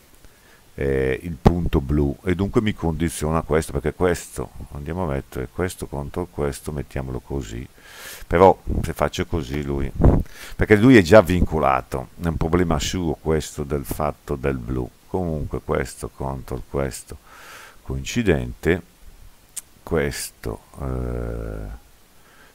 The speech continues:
è già coincidente, l'avevamo già messo, questo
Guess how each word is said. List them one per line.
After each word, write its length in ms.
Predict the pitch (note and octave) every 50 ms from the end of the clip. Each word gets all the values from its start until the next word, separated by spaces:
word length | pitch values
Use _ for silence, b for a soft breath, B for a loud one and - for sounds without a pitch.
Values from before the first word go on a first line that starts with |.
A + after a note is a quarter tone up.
| B - - C2
è 60 | C2
già 160 | - C#2+ C2+
coincidente, 680 | - - C2 C2 C2+ - - G2 D#2+ D2 C2 C2 C2 -
l'avevamo 360 | A#1+ A#1 A#1+ B1+ B1+ B1 B1+
già 160 | B1+ C#2 D#2
messo, 500 | E2 D2 B1 B1 B1 - - - - F2
questo 880 | - - - C2+ C2+ C2+ - - - - _ _ - - D#2+ E2+ -